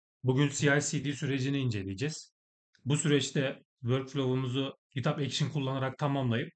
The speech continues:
sonuç olarak Docker Hub Container Registrys'ine bir imaj oluşturup push etmeye çalışacağız. Yani sürecimiz kısaca şöyle işleyecek.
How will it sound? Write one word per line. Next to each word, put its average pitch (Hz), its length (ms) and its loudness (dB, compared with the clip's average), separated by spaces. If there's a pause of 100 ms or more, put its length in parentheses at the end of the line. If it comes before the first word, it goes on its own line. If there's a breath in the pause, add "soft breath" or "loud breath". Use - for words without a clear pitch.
sonuç 147 360 4
olarak 135 340 -2
Docker 135 240 0
Hub 143 240 0
Container 127 480 0
Registrys'ine 123 760 -4 (260)
bir 135 200 2
imaj 143 260 2
oluşturup 151 560 -4
push 160 140 0
etmeye 135 340 0
çalışacağız. - 640 -8 (720)
Yani 160 440 6
sürecimiz 156 440 2
kısaca 151 280 0
şöyle 143 340 2
işleyecek. 110 580 -4